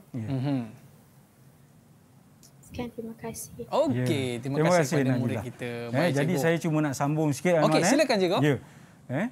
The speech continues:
Speaker 1: yang penting bukan sekadar mencapai kemerdekaan itu,
Speaker 2: Mhm.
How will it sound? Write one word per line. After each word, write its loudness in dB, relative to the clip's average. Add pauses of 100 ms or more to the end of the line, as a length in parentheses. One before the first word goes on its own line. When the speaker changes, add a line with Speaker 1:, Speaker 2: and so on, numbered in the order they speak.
(680)
Speaker 1:
yang 4
penting 2 (1080)
bukan 0
sekadar 4 (680)
mencapai 0
kemerdekaan -2
itu, -4
Speaker 2:
Mhm. -6